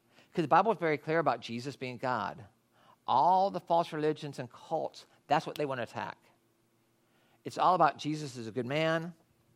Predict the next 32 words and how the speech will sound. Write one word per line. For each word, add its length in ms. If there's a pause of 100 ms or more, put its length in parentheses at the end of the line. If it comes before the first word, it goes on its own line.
(320)
He's 200
a 60
prophet. 720 (840)
He's, 540
uh, 420
a 60
good 180
teacher. 560 (760)
But 200 (140)
the 100
num-, 380
the, 300
the 120
one 420
thing 500
that 200
all 280
the 100
cults 800 (400)
and 100
false 240
religions 400
want 140
to 40
teach 300
you 140 (260)
is 140
that 140
Jesus 500
is 140
not 260
God. 480